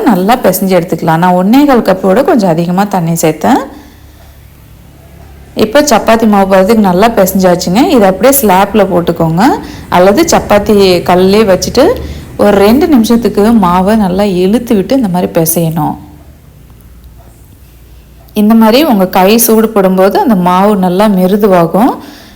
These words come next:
அப்போ சப்பாத்தி இன்னும் கொஞ்சம் நல்லா சாஃப்ட்டா பூ மாதிரி வரும். இந்த மெத்தட் உங்க எல்லாருக்குமே நல்லா செட் ஆகும். நீங்க வேணா ட்ரை பண்ணிட்டு எனக்கு கமெண்ட் பண்ணுங்க. இப்போ மாவு நல்லா பிசைஞ்சாச்சு.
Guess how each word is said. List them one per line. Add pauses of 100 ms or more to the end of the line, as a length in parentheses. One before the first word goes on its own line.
(160)
அப்போ (200)
சப்பாத்தி (100)
இன்னும்
கொஞ்சம்
நல்லா (100)
சாஃப்ட்டா (120)
பூ (220)
மாதிரி
வரும். (340)
இந்த (100)
மெத்தட்
உங்க (120)
எல்லாருக்குமே (280)
நல்லா (100)
செட்
ஆகும்.
நீங்க (100)
வேணா (100)
ட்ரை (140)
பண்ணிட்டு (520)
எனக்கு
கமெண்ட்
பண்ணுங்க. (1800)
இப்போ (140)
மாவு
நல்லா
பிசைஞ்சாச்சு.